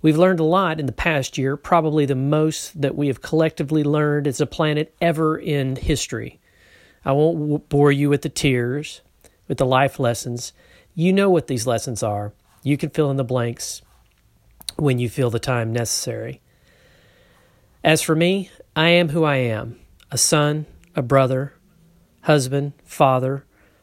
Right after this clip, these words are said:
real estate instructor, real estate broker associate, mentor, and positive influencer on the lives I'm honored to be a part of. It is going to be a good year.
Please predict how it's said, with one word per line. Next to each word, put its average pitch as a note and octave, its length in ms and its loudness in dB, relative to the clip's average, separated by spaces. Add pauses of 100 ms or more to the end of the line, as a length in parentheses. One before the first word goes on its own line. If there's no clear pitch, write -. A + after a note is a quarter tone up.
(140)
real D3+ 240 4
estate D#3 300 2
instructor, C#3+ 680 -2 (180)
real C#3 160 2
estate C#3 340 -2
broker C#3+ 320 0
associate, C3+ 640 -2 (680)
mentor, C#3+ 680 0 (240)
and C#3+ 140 -6
positive D3+ 460 0
influencer C#3+ 1040 0
on C#3+ 100 -2
the C3+ 80 2
lives C#3 500 2 (140)
I'm C#3+ 240 -2
honored C3 460 0
to C#3 60 -4
be A#2+ 120 0
a A2+ 60 -2
part A#2+ 280 -2
of. - 260 -8 (760)
It F#3+ 220 6
is D3+ 300 6
going B2+ 260 0
to C3 80 -4
be A#2 100 2
a A#2+ 60 0
good A2 240 0
year. A2 300 -4